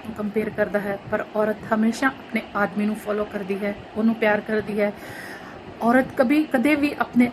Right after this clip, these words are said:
ਆਦਮੀ ਨੂੰ ਕਿਸੇ ਦੂਸਰੇ ਆਦਮੀ ਨਾਲ ਕੰਪੇਅਰ ਨਹੀਂ ਕਰਦੀ, ਜਦ ਕਿ ਆਦਮੀਆਂ 'ਚ ਇਹ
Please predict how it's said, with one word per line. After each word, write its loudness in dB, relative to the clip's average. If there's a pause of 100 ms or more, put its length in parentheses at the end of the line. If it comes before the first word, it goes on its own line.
ਆਦਮੀ 6
ਨੂੰ 6
ਕਿਸੇ -2
ਦੂਸਰੇ 0
ਆਦਮੀ 2
ਨਾਲ 2
ਕੰਪੇਅਰ 0
ਨਹੀਂ 0
ਕਰਦੀ, -2 (640)
ਜਦ 0
ਕਿ -4
ਆਦਮੀਆਂ 2
'ਚ -8
ਇਹ 0